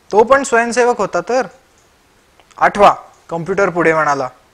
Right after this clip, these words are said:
"पृथ्वीवर मोठी आपत्ती येणार होती. आपल्या वसाहतीला धक्का बसणार होता." "कुठली आपत्ती होती ती?" "हिमयुग,"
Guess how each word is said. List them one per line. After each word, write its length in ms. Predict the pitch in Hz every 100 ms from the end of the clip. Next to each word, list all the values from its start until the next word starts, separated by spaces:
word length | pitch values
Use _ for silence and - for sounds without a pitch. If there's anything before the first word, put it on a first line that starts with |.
| _ _ _ _ _ _ _ -
"पृथ्वीवर 720 | 175 - 185 220 220 214 269
मोठी 420 | 220 190 - 226
आपत्ती 440 | 196 165 196 -
येणार 300 | 226 220 214
होती. 280 | 190 156 139 - _ _ _ _ _ _ _ -
आपल्या 240 | 151 202 208
वसाहतीला 600 | 190 180 214 214 240 240
धक्का 340 | 160 - 220
बसणार 340 | 240 240 233
होता." 300 | 220 - 143 135 _ _ _ _ _ _ _ _ -
"कुठली 260 | 226 262
आपत्ती 380 | 311 285 262 -
होती 260 | 240 226 208
ती?" 320 | 196 196 190 _ _ _ _ _ _ _ _ _ _ _ _ _ _ -
"हिमयुग," 360 | 220 262 254